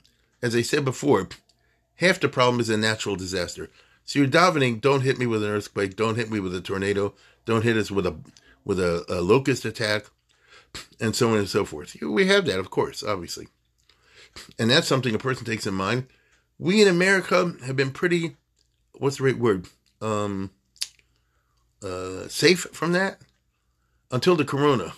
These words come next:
You understand? I would say until two years ago,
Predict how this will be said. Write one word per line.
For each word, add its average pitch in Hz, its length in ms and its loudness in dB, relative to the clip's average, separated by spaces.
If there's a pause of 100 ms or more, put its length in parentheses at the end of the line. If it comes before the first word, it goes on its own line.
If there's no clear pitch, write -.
(240)
You 110 80 -10
understand? - 360 -10 (520)
I - 120 0
would 143 120 0
say 147 120 2
until 131 220 0
two 143 140 -4
years 160 300 2
ago, 117 400 4